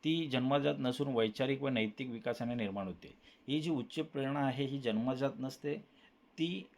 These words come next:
वैचारिक आणि नैतिक विकासाने निर्माण होते, म्हणजे जी पुढची पातळी आहे. पुढे ती स्वार्थापेक्षा परमार्थावर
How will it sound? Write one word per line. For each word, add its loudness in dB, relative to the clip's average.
वैचारिक 2
आणि -4
नैतिक -2
विकासाने -2
निर्माण 0
होते, -10
म्हणजे 0
जी 2
पुढची -2
पातळी 0
आहे. -12
पुढे 4
ती 2
स्वार्थापेक्षा 4
परमार्थावर 2